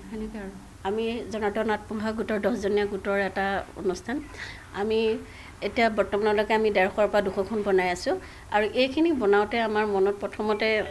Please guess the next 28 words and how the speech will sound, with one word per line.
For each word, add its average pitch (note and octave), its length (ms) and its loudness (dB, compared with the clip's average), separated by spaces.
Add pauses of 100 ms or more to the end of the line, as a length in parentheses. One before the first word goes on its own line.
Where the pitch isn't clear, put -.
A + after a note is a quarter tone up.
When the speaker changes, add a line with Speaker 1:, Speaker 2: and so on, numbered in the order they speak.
Speaker 2:
তেখেতে G3+ 280 2
কৈছে, G#3+ 460 2 (320)
তেখেতৰ G#3 300 2
মনলৈ G3 400 6
আহিলে, G3+ 240 2
আহি G3+ 300 2
আমাৰ G3 220 6
লগত G3 200 4
যিহেতু G3+ 240 -4
কণ্টেক্ট F#3+ 400 -2
কৰিলে, F#3+ 200 2
আমি A#3+ 160 2
দহগৰাকীয়ে F#3 460 2
আলোচনা F#3+ 360 0
কৰিলোঁ। F#3 260 0
যিহেতু G3 240 -2
এতিয়া G3+ 240 0
এইটো, G3 200 0
উম, - 720 -4
ছ'চিয়েল G#3+ 380 2
ডিষ্টেঞ্চটো G#3 440 2
বজাই F#3 300 4
ৰাখিব F#3+ 280 2
লাগে, A3 240 0
গতিকে G#3+ 320 -2
আমি A3 180 2
কি B3 160 -2
কৰিলোঁ, A#3+ 340 0